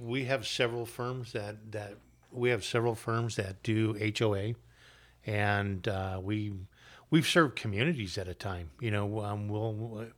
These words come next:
have documents, they'll be changing a rule or something, and we'll go out and actually serve an entire community. It,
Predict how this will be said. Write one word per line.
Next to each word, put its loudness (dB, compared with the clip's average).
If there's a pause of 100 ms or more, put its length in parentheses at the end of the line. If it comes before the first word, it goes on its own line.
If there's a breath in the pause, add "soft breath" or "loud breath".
(340 loud breath)
have 6
documents, 4
they'll 0
be -2
changing 2
a 2
rule 0
or -2
something, -4 (400 loud breath)
and 2
we'll 6
go 4
out 2
and -2
actually -4
serve 0
an 0
entire -2
community. -6
It, -10